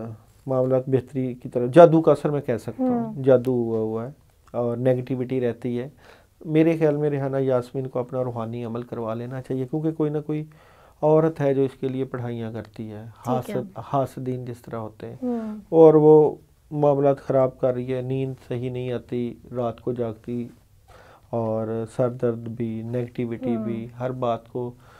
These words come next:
Speaker 1: डबल माइंडेड हो जाती है, परेशानी चलती रहती है, मामलात होते होते रुक जाते हैं। पढ़ाइयाँ भी करती है, जिक्र अज़कार भी करती है, मगर उस तरीके की मदद नहीं है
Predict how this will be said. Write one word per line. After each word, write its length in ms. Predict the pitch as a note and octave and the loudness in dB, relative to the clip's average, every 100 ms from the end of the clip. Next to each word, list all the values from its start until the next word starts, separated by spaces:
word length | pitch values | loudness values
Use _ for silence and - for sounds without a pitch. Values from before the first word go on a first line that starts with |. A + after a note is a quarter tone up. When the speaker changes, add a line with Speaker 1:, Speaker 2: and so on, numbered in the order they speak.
| - - - | -20 -16 4
Speaker 1:
डबल 280 | C3 C#3 C3+ | 8 8 6
माइंडेड 340 | C3+ B2+ C3 | 2 0 -2
हो 120 | B2 | -2
जाती 360 | B2 A#2 - A#2 | -2 -4 -4 -6
है, 100 | A#2+ | -6
परेशानी 540 | A#2+ C3+ - C3+ B2+ | -8 -12 -6 -6 -4
चलती 340 | B2 A#2 A2+ B2 | -6 -8 -6 -6
रहती 260 | A#2 A2+ - | -6 -8 -14
है, 60 | B2+ | -8
मामलात 460 | B2+ C#3 C#3 C3+ C3 | 0 0 2 0 -2
होते 240 | C3+ B2+ C3 | -6 -6 -8
होते 280 | B2 B2 A#2+ | -10 -8 -6
रुक 240 | A#2 A2+ | -6 -6
जाते 320 | A#2 A2 A2 | -8 -8 -10
हैं। 320 | A2 A2 A2 A#2+ _ _ - - _ _ - _ - | -12 -10 -12 -16 _ _ -20 -20 _ _ -20 _ -2
पढ़ाइयाँ 460 | C#3 C#3+ C#3+ D3 | 0 2 0 0
भी 120 | D3+ | -4
करती 380 | E3+ C#3+ - C#3 | -4 -6 -4 -4
है, 180 | C3+ D3+ | -4 -4
जिक्र 220 | C3+ C#3 | -4 -2
अज़कार 440 | C#3 C3 - A#2+ A#2 | -2 -2 -4 -4 -4
भी 140 | C#3 | -6
करती 360 | C#3+ B2 - B2 | -8 -10 -10 -10
है, 100 | C#3+ | -8
मगर 240 | D#3+ C#3 | -8 -6
उस 180 | C3+ - | -6 -6
तरीके 320 | B2+ B2 B2+ | -8 -6 -8
की 160 | A#2+ B2+ | -8 -8
मदद 280 | A#2+ A#2 A#2+ - | -8 -10 -10 -12
नहीं 220 | A#2 A#2+ | -12 -10
है 240 | A#2+ A2+ | -10 -12